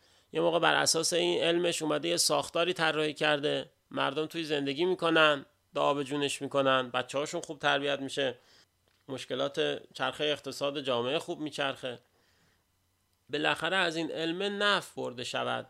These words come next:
مردم منفعت ببرن. این چنین عالمی افضل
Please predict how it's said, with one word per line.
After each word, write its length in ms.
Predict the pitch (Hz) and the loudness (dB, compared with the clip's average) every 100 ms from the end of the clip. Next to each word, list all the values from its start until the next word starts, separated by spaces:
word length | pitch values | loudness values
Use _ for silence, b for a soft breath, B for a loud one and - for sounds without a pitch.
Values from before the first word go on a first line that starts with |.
| _ - | _ -8
مردم 320 | 120 120 139 | -6 -4 -6
منفعت 800 | 143 - 120 120 127 123 131 - | -6 -6 -6 -4 -4 -4 -4 -8
ببرن. 280 | 101 - - b b b b b - | -14 -16 -20 b b b b b -4
این 180 | 180 180 | -2 0
چنین 300 | 180 175 175 | -2 -2 -2
عالمی 800 | 165 175 185 240 247 240 226 220 | 2 4 6 4 4 2 2 2
افضل 760 | 170 165 160 156 208 185 147 | 0 0 -8 2 4 4 2